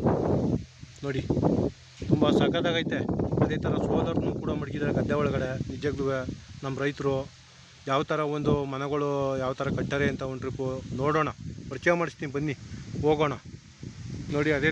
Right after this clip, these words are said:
ಥರ ಕಂಬದ ಮನೆಗಳು ಇವು ನೋಡಿ ಯಾವ ಥರ ಐತೆ. ನಮ್ಮ ತಾತ ಮುತ್ತಾತಿರು ಕಟ್ಟಿರುವಂಥ ಕಂಬದ ಮನೆ, ಮಂಗಳೂರು ಹಂಚು ಮನೆ ತುಂಬ ಸಖತ್ತಾಗೈತೆ.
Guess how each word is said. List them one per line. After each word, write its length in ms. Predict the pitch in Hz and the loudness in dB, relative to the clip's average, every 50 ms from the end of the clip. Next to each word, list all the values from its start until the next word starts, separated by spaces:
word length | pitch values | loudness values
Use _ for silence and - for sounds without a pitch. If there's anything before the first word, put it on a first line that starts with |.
| - | 2
ಥರ 120 | - 151 151 143 143 139 135 - - | 2 0 0 0 -2 -2 -4 -8 -8
ಕಂಬದ 320 | - 131 139 156 170 180 170 170 | -8 -6 -4 -2 0 0 0 2
ಮನೆಗಳು 320 | 165 160 160 143 143 143 135 127 | 0 0 0 -2 -2 -2 -2 -4
ಇವು 120 | 127 127 120 - - - - - | -4 -6 -10 -10 -12 -12 -10 -10
ನೋಡಿ 180 | 135 139 131 123 - - - - - 120 | -8 -8 -8 -8 -10 -10 -12 -12 -10 -6
ಯಾವ 120 | 120 127 135 135 131 | -4 -2 -2 -2 -2
ಥರ 100 | 131 131 135 139 | -2 0 0 0
ಐತೆ. 160 | 139 135 143 131 131 | 0 0 0 0 0
ನಮ್ಮ 120 | 127 127 127 123 123 127 123 123 117 - - - - - - - | -2 -2 -2 -2 -2 -2 -2 -4 -6 -8 -12 -14 -14 -16 -6 -2
ತಾತ 200 | 139 139 143 - 147 143 | 0 0 0 0 0 -2
ಮುತ್ತಾತಿರು 540 | 143 135 - 151 143 139 - 147 139 143 143 139 135 131 131 123 - | -2 -2 -2 -4 -4 -4 -2 -2 0 2 2 2 2 0 0 -2 -4
ಕಟ್ಟಿರುವಂಥ 500 | 156 - - 151 139 139 139 135 123 - 139 131 - | -6 -2 0 0 2 2 0 0 0 -2 -2 -2 -2
ಕಂಬದ 300 | - 123 135 139 147 139 143 | -4 -4 -4 -4 -4 -2 -2
ಮನೆ, 160 | 143 135 135 135 135 135 139 - 135 | -2 0 0 0 -2 -4 -6 -8 -8
ಮಂಗಳೂರು 320 | 127 131 139 147 156 151 151 | -6 -4 -2 0 0 0 0
ಹಂಚು 160 | 143 135 147 139 135 | -2 -2 -2 -2 -2
ಮನೆ 160 | 131 131 131 131 131 135 - - - - - - - - | 0 0 -2 -2 -4 -6 -10 -14 -14 -14 -14 -14 -6 -2
ತುಂಬ 140 | 143 139 139 131 - | 0 0 0 0 0
ಸಖತ್ತಾಗೈತೆ. 480 | 131 120 131 147 151 151 147 135 - | -2 -2 0 -2 0 0 0 0 -2